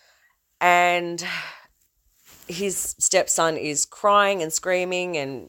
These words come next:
pleading with him to help me and get out of the well. And, and, um, Branches sits down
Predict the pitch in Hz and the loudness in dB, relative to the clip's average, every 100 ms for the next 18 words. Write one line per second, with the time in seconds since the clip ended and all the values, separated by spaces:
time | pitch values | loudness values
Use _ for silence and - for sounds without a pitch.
0 | _ - 185 175 170 170 165 170 165 170 | _ -4 -2 -2 -2 -4 -4 -4 -4 -2
1 | - 147 139 123 _ _ _ - - 165 | 0 0 -2 -4 _ _ _ -16 0 2
2 | 156 165 165 160 139 156 156 147 139 139 | 2 0 -4 -6 -6 0 0 0 -4 -2
3 | 160 156 160 160 151 123 123 123 _ _ | 2 4 4 0 -2 -6 -10 -16 _ _
4 | _ _ _ _ _ _ _ _ _ _ | _ _ _ _ _ _ _ _ _ _
5 | _ 170 160 156 147 139 139 131 185 185 | _ -10 -8 -4 -2 -2 -4 -10 -6 -4
6 | 185 175 160 160 - - - - - 156 | -4 -6 -6 -8 -10 -8 -8 -8 -8 -4
7 | 147 147 143 147 | -2 -2 -2 -8